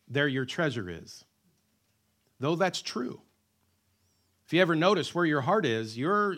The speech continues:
you'll start investing that way. But actually, Jesus says, if you're having, if you walk in here today a little bit stagnant in your faith, if you walk in here today with the desire to love God more, and how many of you would love to have a greater relationship with God today when you walk out than when you walked in?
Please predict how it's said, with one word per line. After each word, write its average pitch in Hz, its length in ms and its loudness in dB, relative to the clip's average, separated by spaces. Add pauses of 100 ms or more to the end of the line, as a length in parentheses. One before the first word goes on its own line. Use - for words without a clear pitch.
you'll 165 180 -2
start 170 220 -2
investing 135 440 -2
that 92 160 -6
way. 80 240 -12 (1120)
But 147 140 2
actually, 185 360 2
Jesus 160 380 0
says, 135 260 0
if 139 140 -6
you're 226 120 0
having, 170 520 2 (240)
if 151 180 -2
you 233 120 2
walk 202 260 2
in 196 120 4
here 165 180 2
today 143 240 2
a 131 80 2
little 185 200 2
bit 208 140 2
stagnant 190 460 4
in 170 100 4
your 160 80 2
faith, 147 380 0
if 139 100 -8
you 220 80 -2
walk 202 240 2
in 190 140 2
here 165 240 0
today 151 260 2
with 156 160 -2
the 160 80 -4
desire 170 800 4 (240)
to 185 120 2
love 170 380 4
God 170 320 4
more, 147 320 2
and 147 180 0
how 208 160 2
many 240 260 6
of 156 120 0
you 175 140 -2
would 147 160 0
love 160 180 6
to 156 100 0
have 139 200 2
a 117 40 -2
greater 139 300 0
relationship 139 520 -2
with 120 120 -10
God 127 160 4
today 120 200 -2
when 113 100 -4
you 113 100 -6
walk 123 220 -2
out 117 100 -2
than 110 80 -10
when 113 100 -8
you 107 80 -6
walked 110 280 -2
in? 107 180 -6